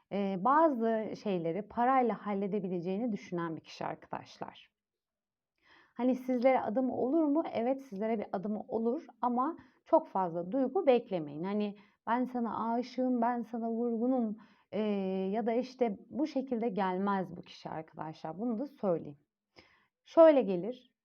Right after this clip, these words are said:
sizlere böyle, eee, büyük büyük hedile-, hediyeler alır. Eee, çok fazla böyle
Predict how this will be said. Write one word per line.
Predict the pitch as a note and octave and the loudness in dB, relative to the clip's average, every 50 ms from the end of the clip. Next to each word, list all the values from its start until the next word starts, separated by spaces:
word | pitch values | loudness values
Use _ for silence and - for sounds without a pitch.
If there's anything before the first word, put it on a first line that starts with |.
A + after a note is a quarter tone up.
| _ _ _ _ _ | _ _ _ _ _
sizlere | - B3 A3 A#3+ B3 B3 A#3+ G#3 | -6 -2 0 2 4 4 4 4
böyle, | A#3+ A#3+ A#3+ A#3 A#3 A#3 A3+ G#3+ G#3+ - - | 4 4 4 4 2 2 0 0 -2 -6 -6
eee, | G3 G3+ G3+ G3 F#3+ F#3+ F#3+ F#3+ F#3+ F#3+ F#3 F3 - - F3+ F#3 | -4 -4 -2 -2 -2 -4 -4 -4 -4 -4 -4 -6 -8 -8 -6 -4
büyük | G#3 A#3 A#3 A3 A#3 - | -2 -2 -2 -4 -4 -6
büyük | G#3 G3+ G3+ G#3 - | -8 -8 -6 -4 -4
hedile-, | G#3 F3 G3 G3+ G3+ F#3+ F#3+ G3 | -2 0 0 0 0 -2 -2 -2
hediyeler | G#3+ F3 G3 G3 F#3+ F#3+ G3 F3 | -2 0 0 0 0 0 -2 -2
alır. | E3+ D#3 - - - - - _ _ _ _ _ _ _ _ _ _ - | -4 -4 -6 -10 -12 -14 -16 _ _ _ _ _ _ _ _ _ _ -6
Eee, | F3+ F#3+ F#3+ F#3 F3+ F3 F3 E3+ E3+ E3 E3 D#3+ D#3+ - - - - - - - - - - - - _ | -4 -2 0 0 0 0 0 0 0 -2 -2 -4 -6 -8 -10 -12 -12 -14 -12 -14 -14 -16 -16 -18 -18 _
çok | - - C4 C4 C4 - | -6 -4 -4 -4 -4 -4
fazla | A3+ G#3 G#3 G#3 G#3 G#3+ F#3+ | -2 0 0 0 -2 -2 0
böyle | G#3+ G#3 G#3 G#3 G3+ | 0 0 0 0 -2